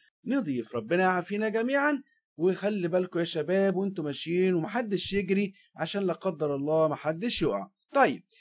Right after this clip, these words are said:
تعال نبص على المشكلة التانية. Someone has a nosebleed. Be a kind friend. شخص بقى أصيب بنزيف بالأنف، ربنا يعافي الجميع،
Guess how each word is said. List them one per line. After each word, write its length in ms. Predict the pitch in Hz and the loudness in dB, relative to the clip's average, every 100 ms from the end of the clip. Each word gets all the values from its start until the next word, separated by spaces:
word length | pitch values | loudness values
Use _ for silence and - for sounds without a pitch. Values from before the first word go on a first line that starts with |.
| - | -10
تعال 240 | - 349 330 | 2 6 6
نبص 360 | 294 294 - | 6 2 2
على 520 | 240 220 247 247 247 190 | 2 4 6 4 4 2
المشكلة 440 | 175 156 - 208 | 0 -2 0 2
التانية. 500 | 196 156 117 107 107 _ - - _ - | 0 -2 -4 -6 -10 _ -20 -20 _ -2
Someone 380 | 247 269 320 320 | 0 4 6 6
has 640 | 285 294 277 254 262 214 - - | 4 2 2 2 0 -4 -10 -4
a 80 | 196 | -2
nosebleed. 680 | 214 175 135 - 220 262 202 - _ _ - | 0 -2 -2 -6 -4 -4 -6 -14 _ _ -6
Be 300 | 202 320 220 | 0 2 4
a 40 | 214 | 2
kind 540 | - 190 196 208 220 - | 0 -2 0 0 -4 -4
friend. 480 | 285 196 131 123 117 _ _ _ | -2 -2 -2 -6 -10 _ _ _
شخص 400 | - 302 330 - | 0 2 2 0
بقى 380 | 247 254 269 311 - _ - | 2 6 6 4 -2 _ -8
أصيب 400 | 180 - 247 226 | -6 -4 -4 -4
بنزيف 680 | 196 190 175 165 226 240 160 | 0 2 2 2 -2 -4 -2
بالأنف، 640 | 190 190 214 226 123 - | -2 0 0 0 -2 -10
ربنا 280 | 101 104 156 | -10 -4 0
يعافي 300 | 165 190 208 | 2 2 0
الجميع، 520 | 196 220 247 311 311 | 4 4 6 6 4